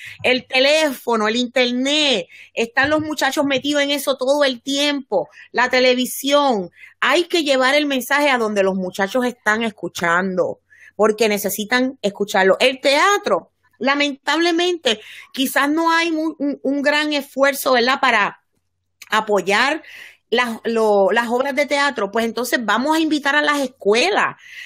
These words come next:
que las escuelas traigan a los estudiantes, que vean, que disfruten el teatro, que es una experiencia maravillosa.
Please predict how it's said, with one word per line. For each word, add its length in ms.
que 120
las 120
escuelas 360
traigan 320
a 80
los 140
estudiantes, 920
que 300
vean, 720
que 120
disfruten 920
el 280
teatro, 600
que 80
es 60
una 160
experiencia 580
maravillosa. 1080